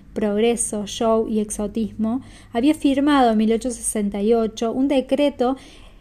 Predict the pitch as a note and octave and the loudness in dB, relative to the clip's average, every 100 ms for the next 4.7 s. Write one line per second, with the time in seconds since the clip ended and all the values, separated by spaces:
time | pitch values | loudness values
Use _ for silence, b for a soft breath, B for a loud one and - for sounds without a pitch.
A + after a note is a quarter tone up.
0 | B B - B3+ B3 C4+ C#4 C4+ C#4 D4 | B B 0 2 6 6 4 2 4 4
1 | C#4 B3 A#3 A3+ A3+ A3+ G#3+ - D#4 D4 | 4 0 2 2 2 2 0 0 2 4
2 | A#3 G#3 G#3+ G#3 A#3 A3 A3 C4 A3+ G#3 | 2 0 -2 -2 -4 -4 0 2 2 0
3 | A3 A3+ C#4 C#4 C4 - G#3+ - G3 G#3+ | 0 2 4 2 -2 -8 -6 -6 -6 -2
4 | G#3 G#3+ G#3 G3+ G3 G3 G3+ | -2 -2 -4 -4 -4 -6 -10